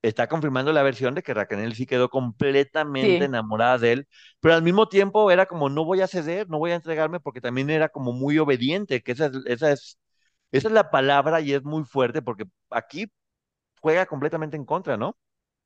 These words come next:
Speaker 2: No sé si recuerdan estos audios que en, en ese momento, cuando todo esto estalla por allá por finales de los noventas, eh, que Sergio les ponía un, un audio que decía, "Debes obedecer, debes obedecer".
Speaker 1: Sí.
Speaker 2: Y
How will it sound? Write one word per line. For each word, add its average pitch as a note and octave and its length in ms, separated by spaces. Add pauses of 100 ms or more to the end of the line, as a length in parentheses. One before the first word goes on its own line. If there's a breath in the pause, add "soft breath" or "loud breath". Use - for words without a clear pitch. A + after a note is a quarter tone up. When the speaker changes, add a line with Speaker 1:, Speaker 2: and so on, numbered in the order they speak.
(440)
Speaker 2:
No B3 220
sé D4+ 140
si D#4 120
recuerdan B3+ 500
estos B3+ 360
audios A#3 400
que A3+ 100
en, G3+ 200
en G3 240
ese G#3 280
momento, G3+ 500
cuando F3+ 300
todo G3 260
esto G#3+ 220
estalla G3 500
por F3+ 160
allá E3+ 200
por F#3 320 (280)
finales F#3+ 400
de F#3+ 80
los F3+ 120
noventas, F#3 540 (680 soft breath)
eh, G3+ 320
que G3+ 520
Sergio A3+ 300
les A3+ 160
ponía G#3+ 260
un, G#3 300
un A3+ 340
audio G#3+ 340
que G3+ 100
decía, F#3+ 400
"Debes G#3+ 260
obedecer, G3+ 600
debes G3+ 280
obedecer". F3+ 560 (600)
Speaker 1:
Sí. F#2+ 180 (160)
Speaker 2:
Y - 160